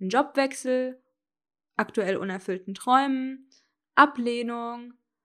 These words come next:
Ängsten, Sorgen, whatever. Wenn du es schaffst, mit deinen unangenehmen Gefühlen klarzukommen und die zu transformieren,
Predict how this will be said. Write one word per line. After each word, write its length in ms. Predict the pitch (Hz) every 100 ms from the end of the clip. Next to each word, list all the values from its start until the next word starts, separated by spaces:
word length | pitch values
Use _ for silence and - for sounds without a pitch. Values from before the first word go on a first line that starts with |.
| _ _ _ _ _ _ _ _ _ -
Ängsten, 540 | 226 254 254 240 226
Sorgen, 640 | 208 220 220 220 220 214 -
whatever. 840 | 202 196 190 202 185 175 190 196 _ _ _ _ _ -
Wenn 400 | 202 240 349 330
du 120 | 285
es 140 | 277
schaffst, 580 | - 233 185 - - -
mit 300 | 226 269 269
deinen 240 | 226 233
unangenehmen 640 | - 254 262 240 226 226 220
Gefühlen 640 | 220 - 226 190 190 -
klarzukommen 960 | - 220 254 269 233 - 175 180 190 -
und 180 | 226 226
die 120 | 233
zu 180 | - 220
transformieren, 920 | 208 208 - 202 208 214 175 185